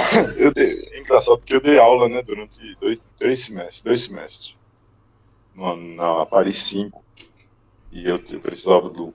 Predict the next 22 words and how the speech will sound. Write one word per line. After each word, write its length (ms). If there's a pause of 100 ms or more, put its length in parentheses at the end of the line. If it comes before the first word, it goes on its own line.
do, 460 (140)
de 60
uma 120
tela, 400
né? 220
Tinha 220
tela, 460
tinha, 360 (200)
cada 320
aluno 420
tinha 160
um 60
computador. 680 (3500)
É, 140 (360)
tinha 160
um 40
quadro, 580 (240)
tinha 140
tudo 240
que 60
você 160
queria. 360